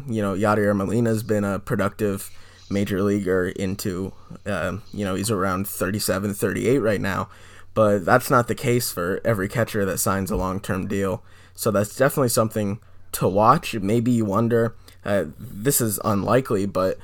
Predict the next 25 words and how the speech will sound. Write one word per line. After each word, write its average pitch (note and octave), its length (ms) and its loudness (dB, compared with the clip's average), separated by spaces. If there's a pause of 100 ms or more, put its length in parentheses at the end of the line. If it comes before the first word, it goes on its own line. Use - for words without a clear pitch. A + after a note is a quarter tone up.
(320)
would A2+ 100 0
the G2 80 -4
Phillies A2+ 340 4
be G#2+ 140 -2
better G2 340 2
off A2 220 2
signing A2 640 0 (440)
maybe, G2+ 640 0
um, F#2+ 420 -2 (160)
a, - 260 2
a A#2 40 4
cheaper A#2+ 380 0
catcher A#2 500 2
and G#2 220 2
then G2+ 100 2
going G#2 360 2
after F#2+ 460 -2
one G2+ 200 0
of G2 80 -2
the G2 80 -4
bigger F2+ 320 -2
free G#2 260 -2
agents G2+ 460 -2
like F#2+ 440 -2 (460)
maybe G2+ 380 4